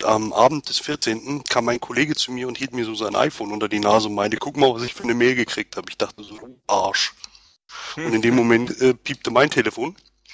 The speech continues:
dann kam dieselbe Mail. Also wir haben, äh, beide ab dem vierzehnten spielen können. Das lief eigentlich relativ rund.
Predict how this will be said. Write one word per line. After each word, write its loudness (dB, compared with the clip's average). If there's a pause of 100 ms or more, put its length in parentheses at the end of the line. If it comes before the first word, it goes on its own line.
(160)
dann 0
kam 2
dieselbe 4
Mail. 2
Also -4
wir 4
haben, -2
äh, -4
beide 2
ab 0
dem -10
vierzehnten -2
spielen 0
können. -2 (840)
Das 0
lief -10
eigentlich -4
relativ 0
rund. -4